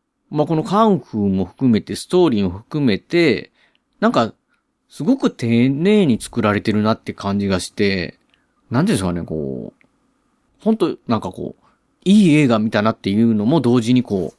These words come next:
う、僕の中でこう、興奮とともにね、単純にカンフーでな、かっこいいっていうのもと、あの、すごい、あ、なんかいい映画見たなっていうね。いい映画見たって言っても、だからストーリーが本当にこう、そんなに、こう、複雑なっていうね、感じではないんですよ。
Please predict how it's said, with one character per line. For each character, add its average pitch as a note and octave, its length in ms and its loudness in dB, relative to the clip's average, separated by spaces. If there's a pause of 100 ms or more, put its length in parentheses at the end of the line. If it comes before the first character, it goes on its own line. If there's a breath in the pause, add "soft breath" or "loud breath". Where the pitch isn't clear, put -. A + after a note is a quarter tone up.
(140)
う、 - 20 -6
僕 A2 180 -2
の A2 100 2
中 F#2 200 -4
で E2+ 100 -12
こ F#2+ 300 -10
う、 - 20 -20 (200)
興 E3 220 2
奮 D3 220 0
と C#3 80 -2
と C#3 100 0
も A2+ 120 0
に - 100 -12
ね、 - 140 -16 (420)
単 E3+ 140 0
純 E3 100 -4
に D#3+ 40 -10
カ E3+ 120 0
ン E3 60 -2
フ E3+ 60 -2
ー - 20 -2
で C#3 220 4
な、 B2 140 2
か - 180 -4
っ - 100 -14
こ - 220 -4
い F#2 60 0
い - 140 0
っ E2 40 -4
て G2+ 100 -4
い G#2+ 40 2
う A2+ 60 2
の A2+ 100 0
も A#2 160 0
と、 F#3+ 320 0 (680 soft breath)
あ A#2 100 0
の、 G#2+ 120 -2
す A#2 100 -8
ご B2 160 0
い、 G2+ 180 -4 (720)
あ、 G#2+ 200 -8
な B2 80 0
ん D3+ 60 -4
か G2+ 100 0
い G#2 200 -2
い B2+ 60 2
映 C#3 80 2
画 F2 80 -4
見 A2+ 100 -2
た G2+ 100 -2
な G2+ 100 0
っ - 80 -12
て - 100 -12
い F2+ 100 -8
う - 80 -10
ね。 E3+ 140 -8
い C#3+ 140 0
い F#3+ 60 2
映 A3 80 4
画 C#3+ 140 0
見 D#3 120 -4
た F3+ 80 2
っ - 60 -2
て A#2 80 -6
言 G2+ 60 -6
っ - 0 -
て A2+ 60 -2
も、 G#2+ 80 0
だ G#2+ 80 -2
か G#2+ 60 0
ら - 20 -8
ス - 120 -14
ト F#3+ 120 2
ー F3+ 40 2
リ C3+ 60 2
ー - 20 0
が A2+ 60 2
本 A#3+ 480 -4 (140)
当 A#3+ 140 2
に A#3 120 2
こ F3+ 220 0
う、 E3 40 -4
そ F3 140 -2
ん E3 40 0
な D#3 100 0
に、 D#3 160 0 (300 loud breath)
こ B2+ 480 2
う、 - 40 -20 (220 soft breath)
複 E3 180 -8
雑 F#3+ 240 0
な G3 100 4
っ - 60 -10
て - 140 -14
い G2 120 -8
う G2+ 100 -6
ね、 C#3+ 200 -2
感 E3 260 2
じ E3 120 -2
で F3 80 0
は G#2+ 80 0
な G2+ 200 0
い B2+ 120 4
ん G#2 100 2
で - 80 -10
す - 140 -10
よ。 D#2+ 160 -8